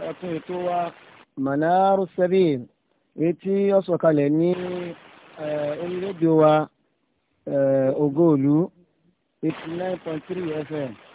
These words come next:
Níbi tí a ti ń gbàlejò àwọn olùmọ̀ wa, Fadilatu Doctor Sharafuddin Gbadebo Raji, hafizahumullah wa ra'ahum wa zaddallahu quwwatahum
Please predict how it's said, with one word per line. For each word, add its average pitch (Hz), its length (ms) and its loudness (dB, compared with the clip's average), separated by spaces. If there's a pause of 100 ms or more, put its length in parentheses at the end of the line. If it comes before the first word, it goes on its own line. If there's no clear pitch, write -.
(260)
Níbi 196 220 -10
tí 208 120 -8
a 196 100 -2
ti 202 100 -10
ń 214 100 -10
gbàlejò 175 400 -6
àwọn 165 260 -2
olùmọ̀ 160 360 -6
wa, 170 200 -2
Fadilatu 175 520 -10 (100)
Doctor 190 600 -4 (840)
Sharafuddin 180 640 2
Gbadebo 170 340 4
Raji, 165 320 4
hafizahumullah 175 880 2
wa 165 120 4
ra'ahum 160 500 4
wa 156 80 -8
zaddallahu 165 580 -8
quwwatahum 160 540 -8